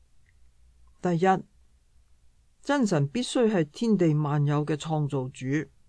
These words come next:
邊個敢話自己係創造咗天地呢？邊個能夠用自然嘅律托住萬有呢？天地萬物有如此和諧，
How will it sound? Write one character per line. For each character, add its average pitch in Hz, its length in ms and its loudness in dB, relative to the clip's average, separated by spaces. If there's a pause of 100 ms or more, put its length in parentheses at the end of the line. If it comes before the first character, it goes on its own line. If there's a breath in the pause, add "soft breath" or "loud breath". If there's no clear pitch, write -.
(800)
邊 302 160 -2
個 208 160 6
敢 202 240 2
話 175 200 4
自 147 160 -10
己 156 80 -6
係 170 340 0
創 165 340 -2
造 143 160 -4
咗 147 140 -6
天 170 300 0
地 135 180 -2
呢？ 170 260 -4 (1040)
邊 311 160 0
個 220 160 6
能 139 220 2
夠 185 160 2
用 165 200 2
自 160 140 -10
然 147 320 -4
嘅 180 100 2
律 165 240 2 (380)
托 180 260 -2
住 156 220 -2
萬 151 240 0
有 147 240 -2
呢？ 208 260 -2 (920)
天 311 180 0
地 208 160 8
萬 180 320 4
物 175 160 2 (640)
有 208 140 6
如 156 220 2
此 202 260 -6
和 135 280 -2
諧， 135 400 -6